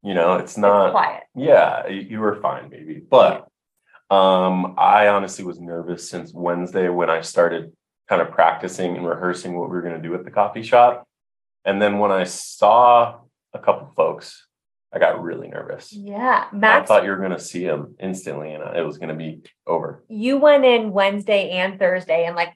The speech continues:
Speaker 2: planned all of this out. And I'm
Speaker 1: Yeah.
Speaker 2: just working away,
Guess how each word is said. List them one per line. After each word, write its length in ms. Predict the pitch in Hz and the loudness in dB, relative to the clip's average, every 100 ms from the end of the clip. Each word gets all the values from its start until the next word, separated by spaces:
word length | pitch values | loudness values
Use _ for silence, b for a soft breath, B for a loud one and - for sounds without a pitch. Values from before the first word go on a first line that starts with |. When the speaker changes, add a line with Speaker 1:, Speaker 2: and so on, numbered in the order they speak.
| _ | _
Speaker 2:
planned 380 | 220 214 214 208 | 0 4 2 2
all 260 | 175 180 180 | 4 4 2
of 140 | 160 | -2
this 180 | 160 - | -4 0
out. 280 | 127 - - _ - | 0 0 -6 _ 0
And 80 | |
I'm 200 | 202 - | 4 6
Speaker 1:
Yeah. 80 | 240 | 4
Speaker 2:
just 120 | 226 | 2
working 380 | 202 202 196 190 | 0 -2 -2 -4
away, 540 | 170 185 233 226 220 | -2 4 6 6 2